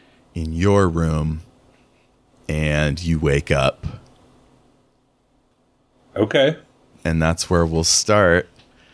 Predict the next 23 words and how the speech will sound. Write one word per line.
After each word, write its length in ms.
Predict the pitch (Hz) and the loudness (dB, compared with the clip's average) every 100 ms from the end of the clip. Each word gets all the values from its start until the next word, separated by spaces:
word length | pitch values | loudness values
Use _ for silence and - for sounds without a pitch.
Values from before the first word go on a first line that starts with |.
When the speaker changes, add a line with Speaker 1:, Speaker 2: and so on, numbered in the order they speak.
| _ _ - | _ _ -4
Speaker 1:
Next 440 | 87 87 - - | -2 -2 -4 -4
time 640 | 107 95 92 90 92 104 107 _ _ _ _ _ _ - | 2 4 4 4 2 -2 -8 _ _ _ _ _ _ -2
with 220 | 95 - | -2 0
the 60 | |
group. 500 | 95 127 175 147 82 - - - _ _ _ _ _ _ _ - | -2 0 0 0 -2 -8 -20 -20 _ _ _ _ _ _ _ -12
Speaker 2:
Cool. 460 | - 110 160 170 _ _ _ - | -2 0 0 -4 _ _ _ -4
Speaker 1:
What 100 | 127 | 0
did 160 | 135 | 0
you 60 | 135 | 0
think? 600 | - 190 160 - - - _ _ - - - - - | 0 2 2 -2 -12 -20 _ _ -20 -20 -20 -20 -2
Speaker 2:
That's, 440 | 127 131 - - | -2 -2 -8 -8
<laughs> 540 | 80 554 571 605 605 - | -6 -6 -8 -10 -6 -4
I 1300 | 170 185 - 175 - 170 175 - 135 - - - - - - 117 | -2 -4 -2 -2 -2 -2 -2 -2 -2 -4 -6 -8 -8 -14 -6 -2
like 180 | 131 139 | -2 -2
all 120 | 135 | -2
the 80 | 135 | -2
characters. 640 | 135 123 135 147 156 165 | -2 -2 0 -2 0 -2
I 80 | 110 | 0
like, 340 | 110 - - | 0 -2 -4
I 80 | 110 | 0
like 220 | 120 117 | 0 0
my 120 | 110 | -2
journey. 540 | 104 117 120 135 147 | 0 0 2 0 -2